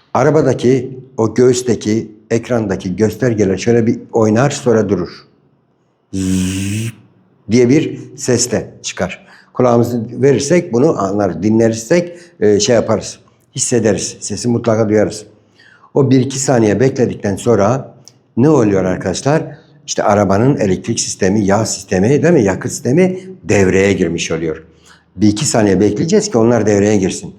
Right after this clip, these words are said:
Devreye girdikten sonra ikinci tıkı yapıp arabayı çalıştırıyoruz. Şimdi birinci tıkı yaptığımız zaman arkadaşlar akü on iki volt elektrik tüketir.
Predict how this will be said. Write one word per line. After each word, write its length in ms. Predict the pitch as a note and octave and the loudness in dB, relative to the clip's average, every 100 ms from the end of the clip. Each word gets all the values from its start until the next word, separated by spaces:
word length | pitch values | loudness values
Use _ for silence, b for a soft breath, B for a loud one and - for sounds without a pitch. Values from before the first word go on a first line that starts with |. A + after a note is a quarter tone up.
| b b _ | b b _
Devreye 300 | B2 D3 D3 | 2 4 4
girdikten 440 | - C#3+ B2 - G#2 | 2 0 -2 -6 -4
sonra 180 | F#3 | 0
ikinci 360 | F3+ E3+ E3 E3 | 2 2 2 0
tıkı 180 | - B2+ | -2 -2
yapıp 280 | A2 E3 F3+ | 0 0 0
arabayı 300 | D#3 C3 F3 | 2 2 2
çalıştırıyoruz. 720 | F3+ D3+ - A#2 F2 E2 - b b b | 0 -2 0 0 0 -4 -14 b b b
Şimdi 460 | - F3+ C3+ - B B B - | -2 2 0 -2 B B B -12
birinci 480 | A2 C3+ D#3+ D3+ - | -2 2 4 2 0
tıkı 200 | B2 A2+ | -2 0
yaptığımız 480 | C3+ C#3+ C#3 A2+ | -2 -2 -2 -2
zaman 220 | F#2 F2+ G2+ | -2 -4 -4
arkadaşlar 600 | A2+ F#2 E2 B2+ C3 - - _ _ _ _ _ _ _ _ _ _ _ _ _ - - - | -4 -6 -6 -4 -4 -6 -20 _ _ _ _ _ _ _ _ _ _ _ _ _ -20 -12 -2
akü 680 | G2+ F#2+ C#3 D3+ - - - - - _ _ _ _ _ b b b b b _ _ _ | -2 0 0 0 -2 -12 -16 -20 -20 _ _ _ _ _ b b b b b _ _ _
on 180 | F3+ G3 | 2 4
iki 300 | F3 - C3+ | 2 2 2
volt 300 | D3+ E3+ - - - - - _ _ _ - | 2 2 -2 -12 -16 -20 -20 _ _ _ -4
elektrik 560 | C#3 C3+ C3+ B2+ C3 | 0 0 0 -4 -6
tüketir. 680 | - A2 F#2+ - - - _ | -6 -6 -6 -8 -10 -12 _